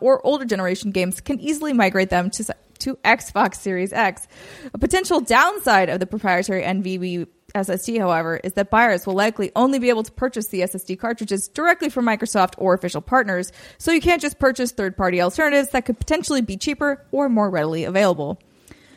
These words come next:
The Xbox Series X controller looks very similar to its predecessor, but has a few key changes,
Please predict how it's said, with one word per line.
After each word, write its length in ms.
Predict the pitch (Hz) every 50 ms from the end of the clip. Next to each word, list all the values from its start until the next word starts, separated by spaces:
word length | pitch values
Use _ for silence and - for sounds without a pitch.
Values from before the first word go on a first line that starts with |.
| _ _
The 100 | - 226
Xbox 440 | - 262 294 - - 311 285 269 -
Series 360 | - 285 269 262 254 247 -
X 180 | 208 226 226 -
controller 540 | - - 202 - - 311 370 440 453 392 277
looks 240 | 240 220 233 -
very 240 | - 233 233 214 202
similar 320 | 214 - 220 202 190 180 -
to 100 | - 196
its 140 | 175 -
predecessor, 580 | - - - 339 349 339 - 302 262 - 262 240
but 160 | 226 - 208
has 220 | 214 214 214 208 202
a 20 |
few 240 | - - 277 302 320
key 300 | - - - 240 226 226
changes, 480 | - - 277 269 254 269 269 240 -